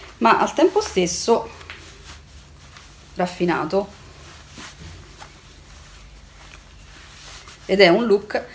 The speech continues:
perfetto per le prime giornate all'aperto.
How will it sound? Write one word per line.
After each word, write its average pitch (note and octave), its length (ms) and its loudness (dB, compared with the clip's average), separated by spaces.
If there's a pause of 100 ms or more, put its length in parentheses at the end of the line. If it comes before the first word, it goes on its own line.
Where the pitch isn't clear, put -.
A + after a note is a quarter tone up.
(320)
perfetto A3 840 -4 (640)
per D#3+ 440 0 (920)
le G#3 140 -4
prime F3+ 440 -4 (1700)
giornate F#3+ 680 -2
all'aperto. E3+ 680 -8